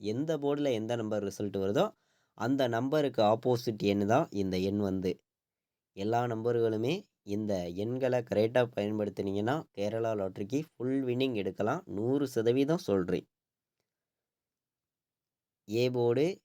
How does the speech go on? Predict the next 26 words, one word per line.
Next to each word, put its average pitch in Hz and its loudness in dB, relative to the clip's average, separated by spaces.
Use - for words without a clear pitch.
பி 110 -4
போர்டு, 117 2
சி 123 -4
போர்டு 123 4
எடுக்கிறவங்களுக்கும் 107 0
யூஸ்ஃபுல்லா 107 0
இருக்கும். 143 -2
அதே 107 4
மாதிரி 101 2
அந்தந்த 139 2
போர்டுக்கே 143 2
எடுக்க 123 2
யூஸ்ஃபுல்லா 104 2
இருக்கும். - -8
இந்த 131 -2
நம்பர் 135 2
இந்த 104 0
கேரளா 127 2
லாட்டரிக்கு 98 0
மட்டும்தானா 101 -2
அப்படின்னா 98 -2
கிடையாது. 92 2
நீங்க 92 2
எல்லா 135 4
ரிசல்ட்டுக்குமே 113 2
இந்த 98 2